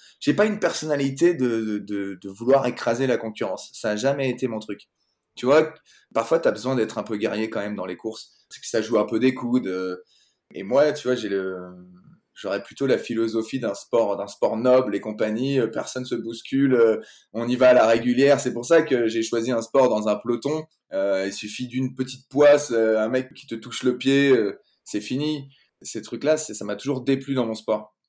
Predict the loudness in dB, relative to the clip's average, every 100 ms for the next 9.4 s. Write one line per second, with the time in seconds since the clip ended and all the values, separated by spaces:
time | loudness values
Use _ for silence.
0 | _ _ -2 -2 0 0 6 6 6 4
1 | 0 -4 -2 2 2 4 4 2 2 4
2 | 4 2 0 2 2 2 0 -2 -2 0
3 | 2 0 2 2 2 0 0 2 0 0
4 | -2 -2 -2 -6 -6 _ _ _ _ -4
5 | 2 2 2 -6 _ 0 2 2 0 -6
6 | -6 -4 -2 -2 -4 0 2 2 0 2
7 | 4 4 2 0 -2 -6 -12 -14 -4 -2
8 | -2 -2 -4 -6 -12 -10 -6 -2 -2 -2
9 | -4 -2 -4 -4